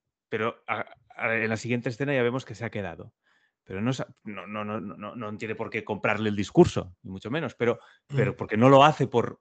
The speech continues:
Speaker 1: por venganza, como decía, decíais antes. No creo que lo haga por eso, sino que lo hace por,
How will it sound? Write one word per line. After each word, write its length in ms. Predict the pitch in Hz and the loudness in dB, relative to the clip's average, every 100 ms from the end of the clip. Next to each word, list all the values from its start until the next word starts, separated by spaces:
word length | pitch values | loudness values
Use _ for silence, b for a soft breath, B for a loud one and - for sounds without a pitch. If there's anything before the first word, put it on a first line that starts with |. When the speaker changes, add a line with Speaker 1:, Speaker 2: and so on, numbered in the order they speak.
| _ | _
Speaker 1:
por 340 | 107 98 98 | -8 -8 -12
venganza, 420 | 95 92 147 160 104 | -12 0 2 2 -2
como 160 | 92 | -2
decía, 480 | 92 90 101 90 87 90 - - 120 | -4 -4 -4 -4 -6 -10 -16 -20 -20
decíais 440 | 101 85 113 98 | -18 -10 -8 -6
antes. 420 | 127 147 87 - _ 98 | -6 -8 -12 -16 _ -20
No 220 | 98 101 | -16 -12
creo 180 | 117 113 | -8 -6
que 100 | 107 | -4
lo 100 | 107 | -4
haga 240 | 104 101 - - _ | -2 -6 -10 -20 _
por 160 | 98 | -6
eso, 220 | 165 - 92 | -4 -4 -14
sino 200 | 87 87 | -20 -20
que 120 | 90 | -18
lo 80 | 98 | -18
hace 160 | - | -18
por, 240 | 95 107 | -16 -18